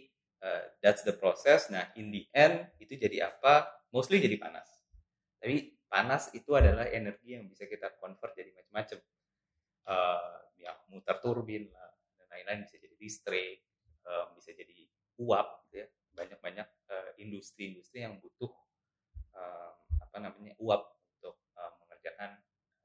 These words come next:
ya, proses industrinya mereka gitu. Jadinya itu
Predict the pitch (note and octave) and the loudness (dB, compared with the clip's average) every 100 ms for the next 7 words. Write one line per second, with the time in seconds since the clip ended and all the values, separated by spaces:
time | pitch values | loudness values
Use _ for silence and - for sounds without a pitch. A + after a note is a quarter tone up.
0 | _ _ _ F2+ E2+ - F2 F#2 - F#2 | _ _ _ -8 -8 -8 -12 -12 -14 -20
1 | F#2 - G2 F#2 C3 C3+ F#2 - - - | -20 -18 -14 4 6 6 4 2 -8 -16
2 | F#2 A2+ C3+ C3+ - _ _ _ - C#3+ | -2 8 8 8 -2 _ _ _ -4 2